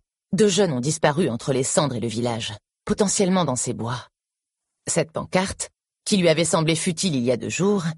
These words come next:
qui, pensait-elle, devait être l'un des éléments d'un exercice de cohésion d'équipe ou d'un jeu de piste, ce morceau de carton qu'elle était sûre d'avoir déjà vu quelque part,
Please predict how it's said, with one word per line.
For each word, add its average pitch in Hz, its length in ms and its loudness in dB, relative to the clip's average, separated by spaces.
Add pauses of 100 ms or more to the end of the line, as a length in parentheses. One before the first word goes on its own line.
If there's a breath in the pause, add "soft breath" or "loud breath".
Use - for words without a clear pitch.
(360)
qui, 165 300 0
pensait-elle, 160 600 2
devait 127 220 -2
être 143 240 2
l'un 151 160 2
des 123 220 0
éléments 156 260 2
d'un 104 160 -4
exercice 147 540 0
de - 100 -6
cohésion 151 460 0
d'équipe 139 400 -2
ou 123 40 -4
d'un 117 120 -2
jeu 113 100 -6
de - 100 -16
piste, - 420 -6 (380)
ce - 140 2
morceau 185 380 0
de 127 100 -4
carton 165 380 -2
qu'elle 113 160 -6
était 127 180 -4
sûre 180 300 0
d'avoir 127 260 0
déjà 151 220 4
vu 160 100 -2
quelque 117 260 -4
part, 160 400 0